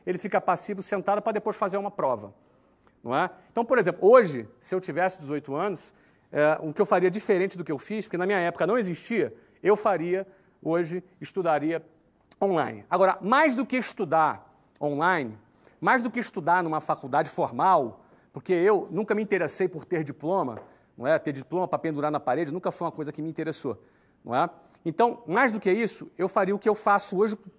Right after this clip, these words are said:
com muita frequência. Eu estudo bastante,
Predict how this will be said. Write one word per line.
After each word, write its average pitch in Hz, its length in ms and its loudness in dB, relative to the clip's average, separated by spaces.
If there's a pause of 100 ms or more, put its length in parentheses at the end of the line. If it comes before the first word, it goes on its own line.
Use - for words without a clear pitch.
(160)
com 196 120 -2
muita 254 260 2
frequência. 208 520 -4 (400)
Eu 156 100 -2
estudo 202 280 -6
bastante, 170 640 -4